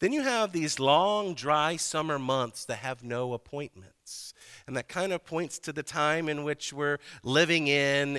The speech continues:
in our current age, and that is the absence of Messiah's physical presence in our midst between his two advents.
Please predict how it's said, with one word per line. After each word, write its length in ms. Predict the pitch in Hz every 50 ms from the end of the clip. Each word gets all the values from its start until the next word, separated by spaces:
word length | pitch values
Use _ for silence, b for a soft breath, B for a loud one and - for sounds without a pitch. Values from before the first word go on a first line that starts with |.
| 139 -
in 200 | 139 143 139 139
our 260 | 120 131 131 131 131
current 460 | - - - 147 135 135 127 120 117 - -
age, 580 | 135 147 139 120 104 90 87 90 92 - -
and 120 | 107 101 110
that 220 | 113 113 120 117
is 460 | 117 113 113 113 113 113 113 113 - - B B B B B B B B _
the 140 | - 117 - -
absence 640 | - 135 135 131 - - - - 143 135 131 - -
of 280 | - 131 127 120 117 117
Messiah's 840 | 117 117 - - - 135 131 135 135 123 123 123 120 120 113 - -
physical 500 | - 139 135 120 117 123 113 - 117 110
presence 640 | - - - 135 127 123 - 120 113 107 101 -
in 200 | 110 120 123 117
our 220 | 104 104 113 113 110
midst 560 | 110 113 127 123 120 113 - - - - - B B B B B B B
between 460 | - 120 - - - 139 135 127 120
his 220 | 117 120 107 - -
two 260 | - - 127 110 104
advents. 1160 | 98 101 101 101 - - - 104 104 - - - _ _ - - - - - - - - -